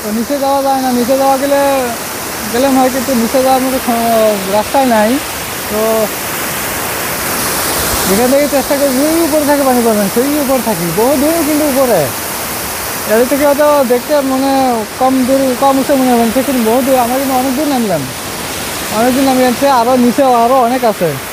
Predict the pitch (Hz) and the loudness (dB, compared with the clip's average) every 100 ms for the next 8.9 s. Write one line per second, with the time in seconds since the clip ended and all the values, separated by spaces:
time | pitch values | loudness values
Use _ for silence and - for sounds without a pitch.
0 | - - - - - 208 262 247 262 254 | -12 -12 -12 -12 -6 -2 0 4 4 4
1 | 240 254 262 254 208 233 254 240 262 247 | 2 0 0 0 2 0 0 -2 0 0
2 | 247 220 233 202 220 254 - - - - | 2 2 2 2 0 -4 -8 -12 -12 -12
3 | - - - - - - - 233 240 240 | -12 -12 -12 -12 -12 -10 -4 -2 0 2
4 | 226 220 214 214 240 - - - - - | 4 4 4 2 0 -6 -12 -12 -12 -12
5 | - - - - - - - - - - | -12 -12 -12 -12 -12 -12 -10 -8 -6 -6
6 | - - - - - - - - - - | -4 -2 -2 -2 -2 -2 -2 -2 -2 -4
7 | - - - - 254 247 247 226 240 240 | -4 -4 -6 -6 -6 -6 -6 -4 -4 -4
8 | 226 233 240 226 220 247 269 214 | -4 -4 -2 0 0 0 2 2